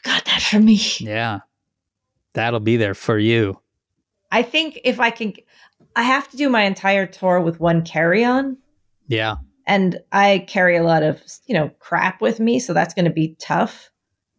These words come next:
Speaker 2: You
Speaker 1: So
Speaker 2: can literally wear it on your head.
Speaker 1: I'm not gonna wear a captain's hat that says twenty twenty-three on it on the plane. You know why?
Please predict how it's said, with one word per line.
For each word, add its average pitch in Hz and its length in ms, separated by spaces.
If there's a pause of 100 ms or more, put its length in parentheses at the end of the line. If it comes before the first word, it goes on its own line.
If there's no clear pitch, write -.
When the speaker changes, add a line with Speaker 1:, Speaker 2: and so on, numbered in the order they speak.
(200)
Speaker 2:
You 147 360
Speaker 1:
So - 180
Speaker 2:
can 127 80
literally 127 400
wear 107 260
it 104 60
on 101 160
your 98 100
head. 101 400 (1120)
Speaker 1:
I'm 233 200
not 311 220
gonna 330 180
wear 190 240
a 185 80
captain's 170 480
hat 165 260
that 165 120
says 165 200
twenty 202 340
twenty-three 185 500
on 160 160
it - 80
on 170 140
the 165 60
plane. 165 460
You 196 100
know 190 120
why? 190 400